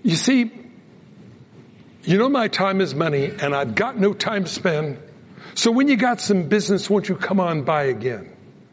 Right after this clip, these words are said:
I think a lot of times as Christians, we have that philosophy. It takes time sometimes to work with your children to come into the kingdom. It takes some time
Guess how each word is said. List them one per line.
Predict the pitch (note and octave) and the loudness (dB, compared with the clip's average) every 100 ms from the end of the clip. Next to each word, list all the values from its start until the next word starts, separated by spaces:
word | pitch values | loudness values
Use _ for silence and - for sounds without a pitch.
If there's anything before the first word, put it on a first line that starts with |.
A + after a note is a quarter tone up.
| _ _ _ _ _ - - - - - - | _ _ _ _ _ -20 -20 -20 -20 -12 -2
I | |
think | A3 D#4 | 0 2
a | |
lot | D4 C#4 | 2 2
of | B3 | 0
times | - G#3 A3 F3 | 0 0 2 0
as | C3 | -4
Christians, | - G3 - D#3 C3 | -4 -4 -4 -6 -6
we | B2+ C#3 | -4 -4
have | D3 C3 | -2 -4
that | B2+ | -6
philosophy. | - C3 C#3+ D3+ - - - - - - _ _ - - _ _ - - - - - - - - - - | -8 -12 -10 -10 -14 -16 -20 -20 -20 -20 _ _ -20 -20 _ _ -20 -20 -20 -20 -20 -20 -20 -20 -6 -2
It | G#3 | 0
takes | G#3+ C#4 - | 2 0 -2
time | - E3+ G3 A#3 A3 | -4 -2 2 2 2
sometimes | - C3 A2 - G#2+ G2+ A2+ A#2 - - - _ - - - - - - - - - - - - | 0 -6 -8 -12 -12 -12 -12 -14 -18 -20 -20 _ -20 -20 -20 -20 -20 -20 -20 -20 -20 -20 -20 -6
to | - F#3 | -2 0
work | D#3 F#3+ G3 | 2 2 0
with | E3+ D3+ | -4 -4
your | D3 | -4
children | - E3+ D#3+ A#2+ A#2 G#2+ | -4 -2 -2 -4 -8 -10
to | G#2 A#2+ | -12 -10
come | B2+ B2+ | -8 -8
into | A#2+ | -8
the | A2 | -8
kingdom. | A2 - G#2 G2 - - - _ - - - - - - | -10 -10 -10 -14 -18 -20 -20 _ -20 -20 -20 -18 -12 -2
It | F3 | -2
takes | - A3 C4+ - | 2 0 0 0
some | - F#3+ | 0 0
time | - F3+ F#3 F#3+ G3 C#3+ | 0 0 0 0 -2 -4